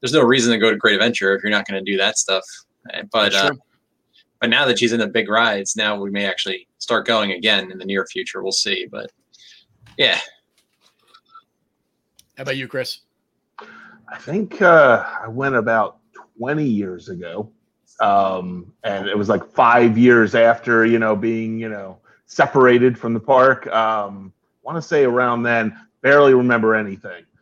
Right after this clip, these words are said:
Speaker 3: Um, but I did go back three or four years ago, I think twice in twenty-five years. And until you said it, Steve, I didn't bel-,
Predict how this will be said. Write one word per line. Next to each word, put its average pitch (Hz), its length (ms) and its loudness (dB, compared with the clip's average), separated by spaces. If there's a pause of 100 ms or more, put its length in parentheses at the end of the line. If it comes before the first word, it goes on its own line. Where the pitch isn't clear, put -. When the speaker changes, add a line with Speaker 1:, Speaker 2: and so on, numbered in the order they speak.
(240)
Speaker 3:
Um, 107 680 0
but 120 140 2
I 120 140 4
did 143 240 0
go 147 160 4
back 127 360 2
three 131 160 0
or 120 60 0
four 120 240 -6
years 117 300 -4
ago, 98 380 -12
I 101 60 -16
think 120 240 -14
twice 120 440 -4
in 95 120 -20
twenty-five 110 560 -8
years. 117 380 -6 (260)
And 117 120 -6
until 135 240 0
you 139 160 0
said 143 320 2
it, 170 220 -2
Steve, 165 340 2
I 110 160 2
didn't 127 240 2 (180)
bel-, 113 240 -4